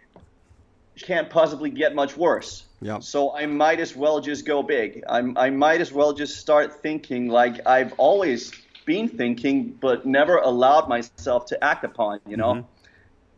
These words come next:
Speaker 1: So, so I turned it around. I stopped studying, and after six months, I was working full-time on becoming a confidence coach,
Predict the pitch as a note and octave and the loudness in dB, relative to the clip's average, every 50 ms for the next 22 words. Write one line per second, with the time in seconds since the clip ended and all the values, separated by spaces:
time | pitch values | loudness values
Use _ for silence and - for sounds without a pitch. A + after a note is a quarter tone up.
0 | _ _ - - - D3 C3+ C3 C3 C3 C3 B2+ - - - _ _ _ - - | _ _ -20 -8 -2 0 2 2 2 2 2 0 -2 -6 -14 _ _ _ -20 -20
1 | - - - - D3+ B2+ B2 B2+ - - C3+ D3 - - - G#3 G#3 G3+ G3 E3+ | -20 -16 -8 -2 0 2 2 2 2 2 0 0 -2 -4 -6 -2 0 2 2 4
2 | D#3 E3 D#3 A#2+ G#2+ G#2 G2+ - _ - B2+ B2+ C3 - - F3+ F3+ F3 - - | 4 4 4 2 0 -2 -6 -14 _ -8 -6 -6 -6 -4 -2 0 0 0 -2 -6
3 | - E3 D3+ B2+ A#2 A#2 B2+ C3 C3 - B2 B2 B2 A#2+ A#2 A#2+ - _ _ _ | -6 -4 -4 -2 -2 -4 -4 -6 -4 -2 0 0 2 0 -2 -6 -10 _ _ _
4 | _ _ _ _ _ - C3+ C#3 C#3+ C#3+ D#3+ C#3+ - - F#3 E3 - - E3 D#3+ | _ _ _ _ _ -2 0 0 0 0 -2 -8 -4 -4 -6 -6 -6 -4 0 2
5 | D3+ C3+ B2 A#2+ - - - B2 C3 C3 C#3 C#3+ D3 C#3 C#3 - - B2+ C3 C3+ | 2 2 0 -2 -8 -6 -2 0 2 2 2 0 -4 -4 -6 -8 -4 -2 -2 0
6 | C3+ D3 C#3 C#3 - D3+ D3 C#3+ - E3 D3 B2 A2 A2 A2+ A2 - A#2+ A#2+ A#2+ | 0 -2 -4 -2 -2 -4 -4 -2 2 2 4 4 4 2 -2 -2 0 2 2 2
7 | A#2+ A#2 C3 A#2+ - - A#2 A2+ A#2+ A#2+ A#2+ - A#2+ A#2+ A#2+ - - F3+ F#3+ G#3+ | 2 0 -4 -6 -2 0 0 0 0 -2 -4 -4 -6 -6 -4 0 2 2 2 2
8 | - - A2 G#2+ G2+ - - - - D2+ D#2+ - - - - - | 0 -2 -4 -4 -4 -6 -8 -6 -4 -4 -4 -6 -10 -14 -18 -18